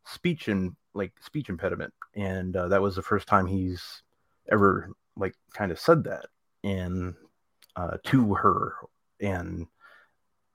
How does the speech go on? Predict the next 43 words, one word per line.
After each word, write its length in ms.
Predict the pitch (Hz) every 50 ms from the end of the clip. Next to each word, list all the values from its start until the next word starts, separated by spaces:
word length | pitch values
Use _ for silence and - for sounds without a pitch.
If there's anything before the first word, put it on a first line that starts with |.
| _ _ -
that 140 | 120 113 110
was 140 | 107 98 95
really 260 | 98 104 98 95 90
cool 220 | - - 95 92
to 60 | 90
see. 360 | 85 - - 90 92 - 101 - - - -
Um, 460 | - 90 90 85 80 92 104 - - - - - - _ _ -
it 220 | 98 95 92 95
just, 240 | 95 98 87 - - _ _ - - - - _ _ _
they 120 | - 98 95
were 80 | 98
just, 240 | 92 90 90 - - _ _ _ _ _ _ _ _ _ _ _ _ _ _ _ _ -
like, 200 | 90 87 - - _ - 90
baking, 380 | 90 110 113 104 - 104 107
they 160 | 87 85 104
were 60 | 101 101
about 200 | 95 104 104 90
to 60 | 90
bake 260 | 82 98 98 - -
something, 300 | - 98 - - 98 95
it 60 | 95
looked 260 | 95 98 101 98 -
like 260 | 98 95 95 95 92 - _ - - - -
baking 300 | 90 87 - 90 87 82
a 40 | 82
cake 360 | - 95 95 92 92 - -
or 100 | 98 -
who 120 | - 120
knows 200 | 117 101 95 85
what 120 | 85 90 -
they 80 | - 101
were 60 | 95
gonna 200 | 98 101 104 101 98 98 - - - 87
do. 220 | - - - - - - -
But, 240 | 98 90 92 - - - 123 - - - - -
uh, 320 | - 101 101 98 90 90 90 - _ _ _ _ _ _
she 140 | - - 117
was 120 | 113 107 107
able 200 | 107 101 104 101
to 440 | - - 110 101 98 98 92 90 90 - -
get 180 | 113 98 -
that 160 | - 98 92 92
on, 400 | 92 92 90 90 90 85 82 -